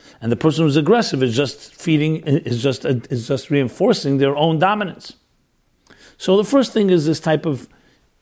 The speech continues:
symbiotic equality. The next thing is each one initiates.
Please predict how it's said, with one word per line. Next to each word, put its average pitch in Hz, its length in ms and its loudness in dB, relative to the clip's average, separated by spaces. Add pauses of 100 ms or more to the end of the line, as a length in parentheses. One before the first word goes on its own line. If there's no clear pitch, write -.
(240)
symbiotic 156 880 0
equality. 143 800 -2 (2500)
The 143 60 -4
next 233 300 0
thing 190 200 2
is 160 280 0
each 190 240 -4
one 175 160 0
initiates. 135 800 -4